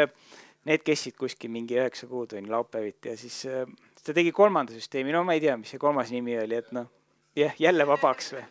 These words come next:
jääme vabaks ja uuesti vabaks ja, ja, ja noh, asi kestis niimoodi. Siis ta lõpuks hakkas vaatama, et, jah, ta oli, noh, ta oli enamus farmerid seal koguduses.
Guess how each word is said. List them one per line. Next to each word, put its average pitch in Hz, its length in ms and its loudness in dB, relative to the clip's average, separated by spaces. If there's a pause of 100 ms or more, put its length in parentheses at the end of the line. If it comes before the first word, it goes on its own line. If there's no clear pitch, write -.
jääme 160 300 4
vabaks 139 420 0
ja 120 100 -2 (580)
uuesti 175 400 6
vabaks 147 420 4
ja, 117 120 -2 (680)
ja, 139 220 6 (720)
ja 190 120 4
noh, 151 180 2 (180)
asi 220 220 4
kestis 180 360 2
niimoodi. 123 400 -2 (300)
Siis - 140 -10
ta 208 80 4
lõpuks 220 260 -4
hakkas - 180 -6
vaatama, 165 480 2
et, - 200 -4 (760)
jah, 139 160 -8 (140)
ta 139 120 0
oli, 156 240 0
noh, - 600 -16
ta 196 120 0
oli 185 100 6
enamus 185 280 2
farmerid 120 460 2
seal 117 140 -14
koguduses. - 400 -16